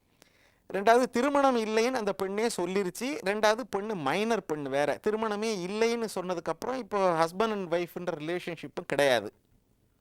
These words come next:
அப்படின்னு சொல்லிட்டு, மூன்றாவது, கடத்தி கொண்டு போனதாக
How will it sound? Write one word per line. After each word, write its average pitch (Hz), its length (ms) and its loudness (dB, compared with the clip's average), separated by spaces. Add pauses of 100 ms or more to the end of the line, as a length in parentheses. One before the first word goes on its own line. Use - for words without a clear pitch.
(1400)
அப்படின்னு 135 260 2
சொல்லிட்டு, 135 760 -4 (220)
மூன்றாவது, 220 880 6
கடத்தி 277 340 4
கொண்டு 254 280 2
போனதாக 180 600 0